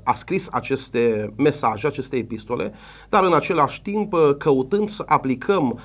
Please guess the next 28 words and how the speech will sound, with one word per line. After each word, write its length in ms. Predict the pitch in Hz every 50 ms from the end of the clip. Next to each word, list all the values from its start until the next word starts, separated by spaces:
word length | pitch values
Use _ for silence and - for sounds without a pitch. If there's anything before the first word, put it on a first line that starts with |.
| - - - -
uh, 360 | - 120 120 117 113 107 107 107 107
mesajul, 880 | - 123 123 117 113 - - 165 170 175 165 160 165 160 147 147 143 135
uh, 540 | 131 127 123 123 120 117 117 110 107 101 - -
cuvântului 600 | - 139 - 147 180 185 - 151 143 123 120 113
lui 160 | 107 135 151
Dumnezeu 480 | 139 139 123 117 110 104 110 147 156 151
la 100 | 139 117
viața 300 | 107 127 147 139 - 131
de 100 | 117 113
fiecare 480 | 107 - 139 135 131 - 131 117 110
zi 340 | 107 107 110 131 135 143 139 - - - - - - -
a 260 | - - - 123 123 120
noastră, 760 | 120 123 135 143 147 143 - - - 123 123 120 110 - - -
a 160 | - 123 123
tuturor. 580 | - 123 127 123 127 120 113 107 95 - - - - - - - - - - - - - - -
În 140 | - 156 147
cadrul 300 | - 143 127 - 202 202
acestei 420 | 165 - 185 165 - - 165 147
emisiuni, 640 | 143 139 120 127 - - 156 156 180 180 170 160 147
uh, 280 | 143 135 127 127 117 - - 123
ne 100 | 143 160
vom 200 | 170 170 165 156
opri 300 | 139 120 117 - 139 147
la, 500 | 156 156 143 127 123 120 117 113 110 107
uh, 800 | 107 107 107 98 104 107 - - - - - - - - 107 107 104
trei 200 | - 165 190 202
versete 580 | 185 156 139 113 - - - 107 101 104 139 160
din 420 | 151 123 135 131 127 120 117 107